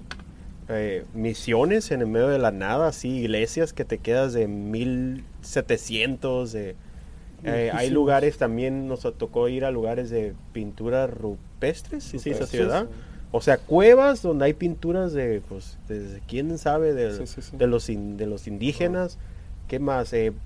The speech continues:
Speaker 1: pueblos abandonados. Hay un lugar que se llama,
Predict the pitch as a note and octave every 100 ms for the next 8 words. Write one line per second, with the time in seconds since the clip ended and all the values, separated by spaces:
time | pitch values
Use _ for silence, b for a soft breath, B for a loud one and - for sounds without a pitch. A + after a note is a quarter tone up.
0 | - C#3 D#3+ F#3 F#3 D3 A#2+ A2 A#2+ E3
1 | F#3+ F3+ C#3+ C3+ D#3 D#3 D3+ D#3 D#3 D#3
2 | B2+ A#2 A#2+ C3+ C3+ A#2 G2